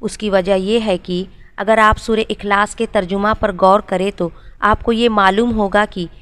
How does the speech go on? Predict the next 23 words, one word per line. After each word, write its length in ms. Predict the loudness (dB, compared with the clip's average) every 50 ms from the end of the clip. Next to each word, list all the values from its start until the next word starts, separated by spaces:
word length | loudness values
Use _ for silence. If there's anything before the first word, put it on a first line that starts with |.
| -20 -20 -14 -12
इसके 280 | -12 -12 -6 -4 -4 -2
अंदर 320 | -2 -2 -2 -2 -2 -2
जो 120 | -2 -2 -2
अल्लाह 340 | 0 0 0 0 0 0 0
ताला 320 | 0 0 0 2 2 2 0
की 140 | -2 -4 -8
सिफारिश 520 | -8 -10 -8 -4 -2 -2 0 -2 -2 -6
की 160 | -8 -8 -8 -2
जा 180 | 0 2 2 2
रही 260 | 2 0 -2 -4 -6
है 180 | -4 -6 -6 -8 -10 -16 -20 -20 -20 -20 _ _ -6
वो 80 | -4 -4
कितनी 340 | -4 -4 -8 -6 -4 -4 -4
बुलंद 380 | 0 2 2 4 4 4 2 -2
है, 180 | -2 -2 -4 -6 -8 -14 -20 -20 -20 -20 -14 -14
कितनी 240 | -10 -4 0 0 2
ज़बरदस्त 640 | 2 2 4 4 4 4 4 2 2 0 -2 -6 -8
है। 200 | -6 -6 -6 -8 -10 -16 -20 -18 -6 -4
इंसान 460 | -2 -2 0 0 2 2 2 2 0
जब 180 | 0 -2 -2 -2
तिलावत 420 | -2 0 2 2 2 2 0 -2 -2 -2
करता 300 | -2 -2 0 0 0 0
है 260 | 2 0 -2 -4 -4